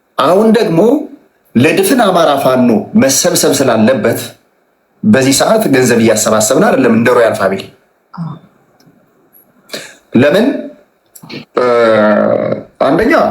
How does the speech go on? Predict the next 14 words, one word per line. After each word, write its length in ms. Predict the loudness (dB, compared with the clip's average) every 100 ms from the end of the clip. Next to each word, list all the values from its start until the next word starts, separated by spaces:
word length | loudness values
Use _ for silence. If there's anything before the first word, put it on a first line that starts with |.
| -6 -14 -4
የህዝብ 340 | -2 0 0 -2
ትግል 240 | -2 0 0
ሆኗል። 260 | 0 0
አሁን 180 | -2 -6 -12 _ _ _ _ _ _ _ _ -6
የፋኖ 400 | -2 0 2 2 0 -2 -6 -20 _
ብቻ 220 | -4 -2 -2
አይደለም 400 | -2 -4 -6 -8 -2
ወይም 260 | 0 2 0
ፋኖ 260 | -2 0 0
ብለሽ 220 | 2 0 2
ነጥለሽ 360 | 0 2 0 0
እንትን 200 | 0 0
የምትይው 260 | 0 0 0
አይደለም። 300 | 0 -4